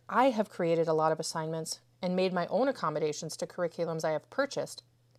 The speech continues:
so they match my kids' learning style. I am an advocate for individualized education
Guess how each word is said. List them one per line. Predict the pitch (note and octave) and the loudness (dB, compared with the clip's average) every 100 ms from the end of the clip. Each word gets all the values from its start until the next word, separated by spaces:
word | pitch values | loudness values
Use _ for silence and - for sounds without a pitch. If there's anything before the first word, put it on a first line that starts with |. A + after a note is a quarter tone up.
| _ _ | _ _
so | - G3 | -2 2
they | F#3+ | 4
match | F#3 F#3+ - | 4 2 2
my | F3+ | 0
kids' | - - F#3 E3 | -2 -4 -4 -4
learning | E3 D#3+ D#3 | -4 -2 -4
style. | - D#3+ D3+ C#3+ - - _ _ _ _ _ _ _ _ _ F#3 | -6 -6 -6 -6 -10 -16 _ _ _ _ _ _ _ _ _ 2
I | F#3+ | 6
am | B3 | 6
an | A3 - | 4 4
advocate | F3 F3 G#3+ - C4+ - | 4 4 2 6 4 4
for | G3+ - - | -4 -2 2
individualized | A3 A#3 G#3+ G3+ G3+ F#3 F3 - | 4 4 4 4 6 6 4 2
education | F3 E3+ F3 D#3+ A3 A#3+ | -4 -2 -4 -4 -4 -8